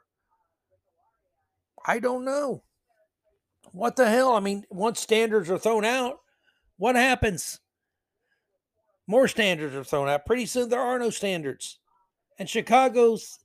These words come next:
let's face it, they're a no standard destination now.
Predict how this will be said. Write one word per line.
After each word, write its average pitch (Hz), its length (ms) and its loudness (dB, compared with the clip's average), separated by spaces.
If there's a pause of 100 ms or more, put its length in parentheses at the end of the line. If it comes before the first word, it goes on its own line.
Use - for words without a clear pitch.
(540)
let's 254 300 -8
face 214 260 -4
it, 160 100 -12
they're 190 180 -2
a 180 40 -2
no 190 160 -2
standard 185 420 -6
destination 151 680 -6
now. 123 240 -10